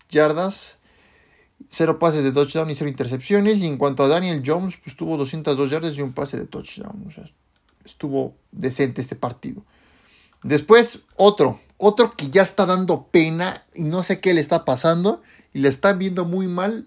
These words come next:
los, me refiero a los números doce. Tanto Brady como Rodgers. Rodgers pierde ante Washington. Otro equipo que igual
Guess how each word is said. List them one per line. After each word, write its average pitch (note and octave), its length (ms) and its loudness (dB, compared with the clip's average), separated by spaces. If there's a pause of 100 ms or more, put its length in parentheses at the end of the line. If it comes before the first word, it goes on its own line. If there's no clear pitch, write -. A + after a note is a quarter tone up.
(120)
los, C3+ 300 -2
me D3 220 -2
refiero C#3 260 0
a - 20 0
los C#3 140 2
números C#3+ 340 -2
doce. C3 440 -4 (640)
Tanto B2 380 -8
Brady B3+ 560 4 (240)
como A#2+ 280 -4
Rodgers. - 640 -2 (460)
Rodgers G3+ 480 4
pierde G#3 720 4 (600)
ante F#3 600 4
Washington. G#3 1040 4 (380)
Otro A3+ 280 4
equipo A3 320 2
que F#3+ 100 0
igual G3 520 2